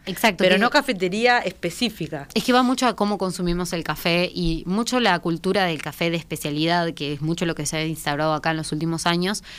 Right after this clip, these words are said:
Speaker 1: no viene tanto de esa herencia de Italia,
Speaker 2: Mm.
Speaker 1: España, ese tipo de países, sino que lo vamos, es una herencia mucho más de, eh, Estados Unidos, Inglaterra,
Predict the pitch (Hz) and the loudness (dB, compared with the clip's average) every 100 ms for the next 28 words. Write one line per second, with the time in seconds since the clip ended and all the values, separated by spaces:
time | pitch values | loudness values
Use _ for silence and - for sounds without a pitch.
0 | - - - 202 208 214 208 202 208 202 | -18 -14 -2 2 4 2 2 2 2 2
1 | 190 175 180 185 185 175 160 156 143 151 | 2 2 2 0 0 2 2 0 -4 -6
2 | 147 147 - - - 165 165 156 156 151 | -4 -6 -8 -10 -4 0 0 0 -2 -2
3 | 147 143 143 180 180 170 165 - 160 160 | -4 -4 -6 -4 -4 -4 -4 0 0 2
4 | 160 170 156 160 165 160 170 175 170 156 | 0 -2 -4 -2 -2 0 -2 -2 -4 -2
5 | 160 156 160 160 - - - 175 180 190 | -2 -2 -2 -4 -10 -8 -2 0 0 0
6 | 180 180 180 180 185 151 180 180 185 - | 0 0 0 0 0 2 2 2 0 -6
7 | - - - - - - 156 151 143 - | -18 -18 -20 -20 -10 0 0 0 -4 -14
8 | - 160 156 156 165 170 170 160 156 147 | -10 -4 -4 -2 0 2 2 0 -2 -4
9 | - 151 147 143 165 165 165 160 151 147 | -6 -4 -2 0 2 2 0 -2 -4 -6